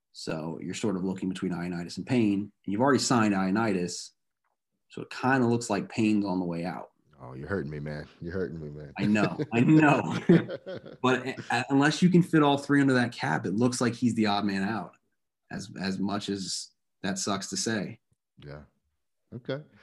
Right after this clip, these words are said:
Speaker 2: Um, so I, I was, I was looking through some of the P F F data, and then I saw Jeremy Reaves, uh, listed as the fifth highest rated safety. I said,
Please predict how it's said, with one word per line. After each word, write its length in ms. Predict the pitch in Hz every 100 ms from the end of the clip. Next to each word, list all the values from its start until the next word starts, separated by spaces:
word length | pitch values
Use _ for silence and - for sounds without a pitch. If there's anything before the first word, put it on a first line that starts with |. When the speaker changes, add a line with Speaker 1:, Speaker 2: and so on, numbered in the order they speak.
| - - - _ -
Speaker 2:
Um, 440 | 101 92 87 78 _ _ _ -
so 300 | - 110 104
I, 100 | 90
I 20 |
was, 380 | 107 101 87 78 -
I 40 |
was 160 | 90 90
looking 200 | 175 123
through 120 | 98
some 140 | 95
of 60 | 85
the 80 | 78
P 160 | 95
F 100 | 80
F 180 | 80 -
data, 340 | 76 69 71 -
and 120 | 82
then 100 | 76
I 120 | 71
saw 500 | 71 - 76 71 69 - _ _ _ _ - -
Jeremy 360 | 82 95 82 78
Reaves, 760 | 76 78 78 76 65 - - - _
uh, 340 | 82 76 73 69
listed 340 | 95 87 - 80
as 120 | 76
the 120 | -
fifth 580 | - - 85 78 - - -
highest 380 | 85 78 73
rated 240 | 80 73 73
safety. 600 | - 73 69 76 69 69 _ _ _ _ _ -
I 100 | 101
said, 220 | - 98